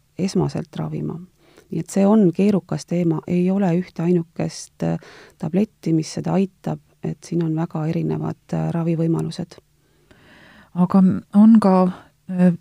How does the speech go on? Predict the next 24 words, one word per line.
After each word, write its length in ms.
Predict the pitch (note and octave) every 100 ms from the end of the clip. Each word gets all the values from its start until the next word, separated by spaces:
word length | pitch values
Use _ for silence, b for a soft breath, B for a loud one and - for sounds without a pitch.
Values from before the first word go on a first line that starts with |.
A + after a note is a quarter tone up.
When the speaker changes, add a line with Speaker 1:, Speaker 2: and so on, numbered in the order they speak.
| _
Speaker 2:
tõenäoliselt 500 | G3+ G3 F#3+ F3+ F3+
rida 240 | G#3 A3+ D#3+
haigusi, 680 | F3 B3+ G3+ - C#3 - D#3+
millega 600 | E3+ F3 D#3 - D#3 D3+ B B B B D3+
uriinipidamatus 800 | F3 G3 D#3+ F#3 D#3 D3 C#3+ D#3
võib 120 | C#3+
kaasneda. 440 | F#3 E3 C3+ C#3+ D3+
Millised 360 | G#3 C4+ F3 D3+
need 160 | D#3
haigused 380 | F3 F3+ C3+ C#3+
on? 160 | D#3 - - _ b b b b b b b b -
Speaker 1:
No 60 |
ma 40 | G#3
ei 60 |
tookski 300 | A#3+ B3+ - F3+
konkreetselt 560 | F3+ G#3+ A#3 - - -
haigusi 500 | A3 C4 - D#3 E3+
välja, 460 | E3+ F#3 F3+ E3+ - -
aga 420 | F3 F3 - F3+ F3 F3
noh, 120 | F#3
näiteks, 440 | G#3 G#3 - E3 - -
äh, 300 | - F3+ F3
rasedus, 680 | F#3 A3+ A3+ F#3+ F#3+ - - - -
äh, 160 | F#3